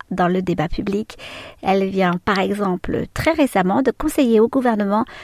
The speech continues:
de baisser les taxes et impôts et de réduire drastiquement l'immigration pour régler les problèmes de logement. À cet égard,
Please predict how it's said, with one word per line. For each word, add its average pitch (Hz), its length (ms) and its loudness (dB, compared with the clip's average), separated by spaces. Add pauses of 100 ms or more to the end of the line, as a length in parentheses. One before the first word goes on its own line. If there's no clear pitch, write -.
(220)
de 175 100 2
baisser 285 320 0
les 254 120 4
taxes - 360 -4 (120)
et 254 160 6
impôts 233 500 4 (300)
et 226 100 4
de 220 120 2
réduire 220 480 0
drastiquement - 540 -2
l'immigration 214 680 2 (440)
pour 285 160 2
régler 226 320 2
les 190 120 2
problèmes 233 520 2
de 208 80 4
logement. 175 440 0 (560)
À 190 100 -2
cet 185 240 -4
égard, 175 320 0